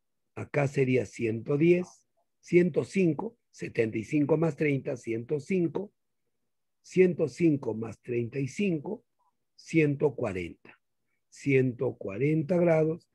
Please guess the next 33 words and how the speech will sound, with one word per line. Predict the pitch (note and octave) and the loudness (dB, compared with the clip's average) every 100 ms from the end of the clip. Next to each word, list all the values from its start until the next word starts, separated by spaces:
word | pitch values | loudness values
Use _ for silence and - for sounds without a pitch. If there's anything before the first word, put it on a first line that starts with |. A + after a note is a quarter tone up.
| _ _ _ | _ _ _
a | - D#3 | -2 2
ambos | E3+ D3+ C#3+ | 4 4 4
lados | D3 D3 D3 | 4 2 2
le | C3 A#2 | 2 0
resto | D3+ C3+ - F3+ | -2 -2 -4 0
diez | F#3 F3 E3+ _ _ _ _ - | 2 0 -2 _ _ _ _ -8
y | F3 E3+ | -4 -2
sale | C#3+ C3 C3 D3 - - - | -2 -2 0 -2 -6 -20 -20
ciento | - D3+ C#3 C3+ B2+ D3 C#3+ - | -8 0 2 2 -2 -6 -6 -4
treinta | B2 A#2+ A#2+ B2+ D#3+ | 2 2 2 0 0
grados | A#2+ G#2 G2 G#2 - _ _ _ - | 0 -2 -4 -8 -12 _ _ _ -8
la | A#2+ B2 A2+ | -2 0 0
respuesta. | G2 F#2 _ - - - _ _ _ _ _ _ | -4 -10 _ -18 -18 -18 _ _ _ _ _ _
Date | - G2 - - | -6 -6 -2 0
cuenta | F#3+ E3+ B2+ C3+ | 2 2 2 -4
que | - | -6
es | G2+ | -6
lo | G#2 | -6
mismo. | G2 F2 - _ _ _ - _ | -6 -8 -12 _ _ _ -20 _
Pero | F3+ F3 | -2 0
¿cómo | B3+ C#4+ A#3 | 2 4 4
me | D#3+ | 6
doy | D#3+ C#3+ | 4 4
cuenta? | C3 G2+ - - _ _ _ | 0 0 -6 -20 _ _ _
Profesor, | D3 C#3+ D#3+ A#2+ | 0 2 2 0
si | - F#3+ | 4 2
esto | F3+ F3 | 2 -2
sumo | - D#3+ A#2 F#2 _ _ _ _ - _ | 0 0 0 -6 _ _ _ _ -20 _
y | C#3+ D3 | -4 2
este | F#3+ - F#3 | 4 4 2
valor, | C3+ D3 C#3 - _ _ _ _ - | 4 4 2 0 _ _ _ _ -6
al | A#2 | -2
anular | A#2 C#3 D3+ - | 0 2 0 -2